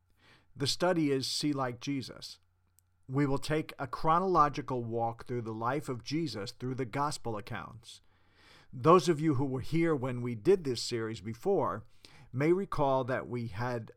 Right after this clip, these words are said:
a Bible reading plan that went along with the series.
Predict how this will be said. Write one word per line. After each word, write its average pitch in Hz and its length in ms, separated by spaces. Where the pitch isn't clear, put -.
a 139 60
Bible 139 540
reading 131 420
plan 104 440
that - 180
went 120 160
along 123 400
with 110 140
the 117 60
series. - 640